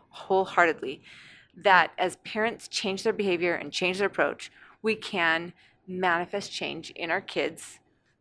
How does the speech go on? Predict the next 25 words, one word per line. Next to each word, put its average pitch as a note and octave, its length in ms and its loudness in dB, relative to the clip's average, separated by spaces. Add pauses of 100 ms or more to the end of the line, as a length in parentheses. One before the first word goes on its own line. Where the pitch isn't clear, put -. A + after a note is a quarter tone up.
by F#3 160 6
us G3 180 2
cha-, F3 320 0
changing F3+ 380 -6
them. F3 160 -4
They D3+ 140 -4
kind C#3 300 -10
of, C#3+ 60 -14 (300)
they E3 100 -2
can, D#3 300 -10 (640)
that D#3 160 0
gives E3+ 140 -4
them E3 120 -4
room D#3 160 -6
to - 120 -14
change. E3+ 500 -2 (840)
So A3 600 8
if A#3+ 180 2
you're D#4+ 140 4
saying F#3 580 0 (400)
that F#3 320 4
it's F#3+ 200 -6
an D#3+ 100 -10
intimacy D#3 640 -8
issue, D3 480 -4